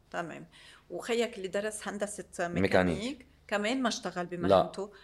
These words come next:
Speaker 1: يعني
Speaker 2: نزل
Speaker 1: كلكم،
Speaker 2: على الفاميلي بزنس عم بيشتغل فيها، وبلس عم
Speaker 1: يعني
Speaker 2: يشتغل
Speaker 1: كلكم
Speaker 2: معي
Speaker 1: أخدتوا
Speaker 2: بالشغل.
Speaker 1: شهاداتكم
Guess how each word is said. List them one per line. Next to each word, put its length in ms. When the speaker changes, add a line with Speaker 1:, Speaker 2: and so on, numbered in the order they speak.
Speaker 1:
يعني 200
Speaker 2:
نزل 280
Speaker 1:
كلكم، 100
Speaker 2:
على 60
الفاميلي 380
بزنس 640
عم 120
بيشتغل 360
فيها، 280
وبلس 520
عم 40
Speaker 1:
يعني 120
Speaker 2:
يشتغل 200
Speaker 1:
كلكم 140
Speaker 2:
معي 100
Speaker 1:
أخدتوا 260
Speaker 2:
بالشغل. 80
Speaker 1:
شهاداتكم 720